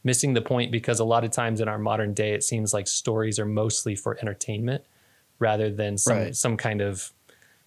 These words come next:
Speaker 1: creating some kind of inner thinking or inner dialogue.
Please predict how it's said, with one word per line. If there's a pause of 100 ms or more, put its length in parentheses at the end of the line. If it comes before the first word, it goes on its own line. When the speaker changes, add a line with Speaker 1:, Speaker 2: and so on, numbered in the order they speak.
(760)
Speaker 1:
creating
some
kind
of
inner
thinking
or
inner
dialogue.